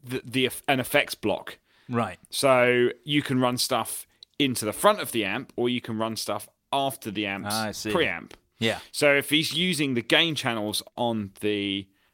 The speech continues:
Speaker 1: Katana, then you can still run delays and reverbs without them getting them really messy.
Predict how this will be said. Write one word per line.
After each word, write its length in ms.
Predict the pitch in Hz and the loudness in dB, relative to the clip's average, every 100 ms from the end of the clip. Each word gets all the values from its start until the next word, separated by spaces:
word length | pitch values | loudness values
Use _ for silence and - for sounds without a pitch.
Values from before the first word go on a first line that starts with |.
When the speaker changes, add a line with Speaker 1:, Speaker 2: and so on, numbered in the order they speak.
| _ | _
Speaker 1:
Katana, 720 | - - 170 160 92 69 110 - _ _ - - _ _ | -10 -2 2 2 0 -6 -8 -12 _ _ -20 -20 _ _
then 180 | 120 120 | 0 0
you 80 | 113 | -2
can 100 | 117 | -4
still 260 | - 135 120 | 0 0 2
run 200 | 113 107 | 0 0
delays 320 | 113 110 104 | 0 0 0
and 100 | 104 | -2
reverbs 340 | 101 98 90 | 0 -2 -4
without 180 | 101 - | -4 -6
them 80 | 101 | -6
getting 200 | 101 - | -8 -8
them 120 | 95 | -6
really 240 | 98 87 | -6 -6
messy. 500 | 90 107 - - 67 | -6 -8 -8 -10 -12